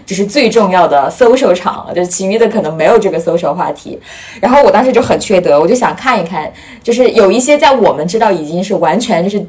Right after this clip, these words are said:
都不想跟对方沾上边的关系的这种地方，我就很想看看他们怎么磕糖的。然后我，我昨天就很缺德，我就把那一些已经不可能再同台、不可能再说话的一些C P就搜了一下，但我发现这些人真的很牛逼，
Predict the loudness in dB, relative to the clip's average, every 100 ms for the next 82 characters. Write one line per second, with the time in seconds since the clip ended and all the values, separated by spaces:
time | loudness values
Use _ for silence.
0 | 0 0 2 0 0 0 2 0 0 -2
1 | -2 -2 0 0 2 0 2 0 0 -2
2 | -2 -2 -4 -6 -18 -20 -14 -4 0 0
3 | -2 -6 -4 0 0 0 0 -2 -2 -4
4 | -4 -4 -4 -6 -6 -4 -4 -6 -8 -10
5 | -12 -16 -20 -6 0 0 0 -4 -8 -20
6 | -8 -6 -2 -2 0 -2 -4 -6 -6 -4
7 | -8 -10 -14 -4 2 2 2 -2 -2 -2
8 | 0 0 0 -4 -6 -6 -8 -12 -6 -2
9 | -2 0 -2 -2 -8 -6 -8 -6 -8 -4
10 | -4 0 0 0 -2 -2 -4 -8 -6 -2
11 | 0 0 -2 -2 -4 0 0 0 -4 -6
12 | -6 -4 -4 -2 -2 -2 -6 -6 -6 -6
13 | -6 -6 -8 -8 -10 -12 -18